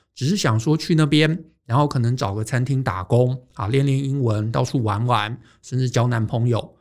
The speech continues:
然后花个两年的时间体验人生，然后再回来。如果是后者，那我真的就觉得可以再想想。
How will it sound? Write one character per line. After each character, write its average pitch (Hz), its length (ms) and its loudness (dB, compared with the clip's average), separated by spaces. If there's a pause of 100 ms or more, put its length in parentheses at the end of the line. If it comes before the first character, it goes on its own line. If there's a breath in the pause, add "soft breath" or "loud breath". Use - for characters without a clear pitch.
(120)
然 107 160 -4
后 120 200 0
花 139 320 -4
个 131 120 0
两 101 180 -4
年 110 100 -2
的 127 80 0
时 120 220 -4
间 127 220 0
体 101 180 -6
验 120 160 2
人 107 220 -2
生， 123 280 0 (220 loud breath)
然 104 100 -8
后 127 60 0
再 139 140 2
回 110 240 -2
来。 104 340 -4 (460)
如 208 100 2
果 247 100 4
是 226 120 -2
后 226 240 6
者， - 320 -10 (320)
那 180 120 2
我 110 200 2
真 143 240 2
的 135 120 2
就 131 160 0
觉 107 240 -4
得 104 140 -2
可 - 180 -6
以 117 80 0
再 113 220 -2
想 98 300 -8
想。 - 160 -4